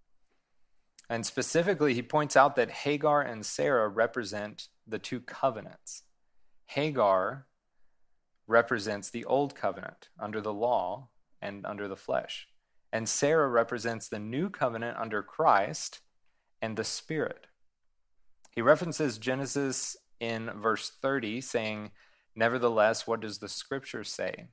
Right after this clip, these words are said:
Then he quotes Genesis, "Cast out the bondwoman and her son, for the son of the bondwoman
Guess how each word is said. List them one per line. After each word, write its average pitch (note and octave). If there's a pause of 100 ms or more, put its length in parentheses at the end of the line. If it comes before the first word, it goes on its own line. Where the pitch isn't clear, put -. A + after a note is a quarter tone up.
(540)
Then G2
he G#2
quotes B2
Genesis, A2
"Cast -
out C#3
the D3
bondwoman A2
and G#2
her A#2+
son, F#2+ (640)
for A#2
the A2+
son C#3+
of A2+
the G#2+
bondwoman G2